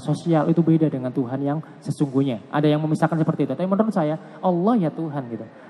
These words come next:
Saya nggak membahas sejauh itu, nggak berfilsafat sejauh itulah. Maka dalam, ketika saya membahas buku ini, saya nggak mencoba untuk menyederhanakan tadi,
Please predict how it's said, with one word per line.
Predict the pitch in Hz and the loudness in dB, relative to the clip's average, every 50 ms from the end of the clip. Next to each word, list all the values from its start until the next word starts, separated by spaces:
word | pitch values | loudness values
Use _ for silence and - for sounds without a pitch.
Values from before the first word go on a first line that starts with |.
| - - | -20 -6
Saya | - 175 175 | -4 -2 0
nggak | 160 165 156 156 | 0 0 0 0
membahas | 151 143 143 139 170 170 | 2 2 2 2 0 0
sejauh | 139 151 147 156 185 | 2 4 4 6 4
itu, | 180 165 147 101 - - - - - - - - - - | 4 4 2 0 0 -8 -16 -18 -18 -20 -20 -18 -12 -6
nggak | 120 131 - | -4 -4 0
berfilsafat | - - - - - - 156 151 - - 156 143 131 - 160 - 170 - | 2 2 2 2 0 2 2 2 4 2 0 0 0 -2 -2 -2 -2 0
sejauh | - 147 139 147 156 | 2 2 4 4 4
itulah. | 165 - - 147 143 123 117 - - - - - - - - 147 - | 2 0 0 -2 -2 -2 -4 -8 -12 -16 -18 -18 -20 -20 -20 -18 -4
Maka | - 175 143 - 202 202 196 - - - - 143 | -4 -2 2 2 2 2 0 -2 -8 -10 -6 -4
dalam, | 135 131 131 139 139 147 | -2 -2 -2 -2 -2 -2
ketika | 156 - 151 - 135 | -2 -2 -2 -2 0
saya | - 143 143 | 0 0 2
membahas | 143 139 135 131 123 | 2 2 0 0 0
buku | - 127 127 - 135 135 | 0 -2 0 0 0 2
ini, | 147 190 262 226 - - - - - - - - - - - - - - - - - | 2 0 -2 -2 -6 -12 -20 -20 -20 -20 -20 -20 -20 -20 -20 -20 -20 -20 -20 -20 -14
saya | - - 170 190 185 | -6 -2 -2 0 0
nggak | 170 139 127 - - - - | 0 -2 -2 -4 -8 -6 -4
mencoba | 156 156 165 160 147 170 175 | -2 4 4 6 6 6 6
untuk | 165 151 151 156 - 156 | 4 4 2 0 0 0
menyederhanakan | 151 156 147 - 151 131 120 123 131 123 135 131 | -2 -2 -2 -2 -4 -4 -4 -4 -2 -2 -2 0
tadi, | 135 151 135 123 | 0 0 0 0